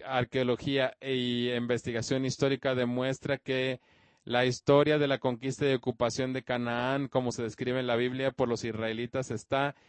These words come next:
enteramente divorciada de la realidad histórica. Esto es para mostrarles que en, al mundo no le gusta la Biblia.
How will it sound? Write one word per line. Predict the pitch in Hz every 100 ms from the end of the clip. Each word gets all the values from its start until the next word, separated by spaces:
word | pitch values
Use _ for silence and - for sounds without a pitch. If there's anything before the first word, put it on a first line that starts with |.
| _
enteramente | - 107 139 147 143 151
divorciada | 139 127 120 - 131 135 139
de | 131
la | 123
realidad | 117 113 117 113 110 113 117 _ _ _ _ _ _ -
histórica. | 117 113 - 110 107 - 95 - _ _ _ _ _ _ _ _ _ _ _ _ _ _ _ _ _ _ _ _ _ -
Esto | 113 - _ _ _ _ _ 127 123 120
es | 117 120
para | - 120 120
mostrarles | 113 - 113 104 107 117
que | - 113
en, | 110 107 107 107 107 107
al | 113
mundo | 117 120 123
no | 123
le | 120
gusta | 117 117 - 113
la | 110
Biblia. | 139 139 107 92